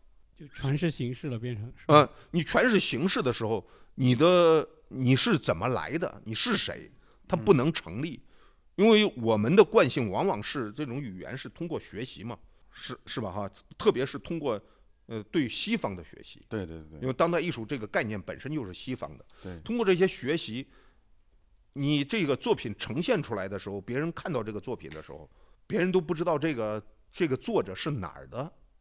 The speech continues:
Speaker 2: 你，那你就从这个时候呢，你就无视了你的生存，这个是很危险的。你作为一个艺术家，他是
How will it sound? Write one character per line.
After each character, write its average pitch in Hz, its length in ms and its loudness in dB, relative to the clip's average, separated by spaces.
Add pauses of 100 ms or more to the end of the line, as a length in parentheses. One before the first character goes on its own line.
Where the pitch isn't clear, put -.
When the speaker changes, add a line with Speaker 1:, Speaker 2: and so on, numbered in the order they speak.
(140)
Speaker 2:
你， 139 280 -6
那 208 100 6
你 117 180 0
就 131 360 0
从 151 260 -4
这 277 180 0
个 131 100 -2
时 - 140 -6
候 104 140 -4
呢， 190 120 -6
你 143 80 -6
就 131 140 -6
无 98 320 -10
视 185 200 -6
了 101 200 -4
你 87 160 -10
的 107 260 -8 (280)
生 185 260 4
存， - 180 -2 (460)
这 190 160 2
个 113 100 -2
是 113 220 -6
很 87 240 -12
危 113 100 -4
险 - 200 -10
的。 - 80 -20 (320)
你 135 100 -4
作 185 240 4
为 165 100 4
一 170 120 0
个 156 180 4
艺 170 140 -2
术 120 160 -2
家， 135 240 0
他 - 160 -10
是 120 280 -8